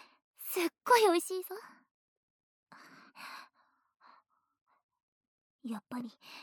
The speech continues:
エッチな吸い方すると、いつもよりおいしい気がする。坊やが興奮するからかな。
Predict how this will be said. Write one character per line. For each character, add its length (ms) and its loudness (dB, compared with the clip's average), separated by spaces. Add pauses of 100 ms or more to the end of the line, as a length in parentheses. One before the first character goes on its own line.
(160)
エ 60 -10
ッ 140 -12
チ 120 -4
な 100 4
吸 160 -2
い 100 0
方 260 -6
す 120 -18
る 100 -18
と、 180 -16 (2000)
い 140 -2
つ 120 -4
も 120 2
よ 120 -10
り 140 -14
お 100 0
い 80 0
し 200 -6
い 40 -8
気 140 -18
が 100 -6
す 140 -14
る。 1600 -18
坊 220 -2
や 140 -2
が 120 -4
興 260 0
奮 160 -2
す 120 -10
る 100 -6
か 140 -16
ら 100 -18
か 120 -20
な。 100 -20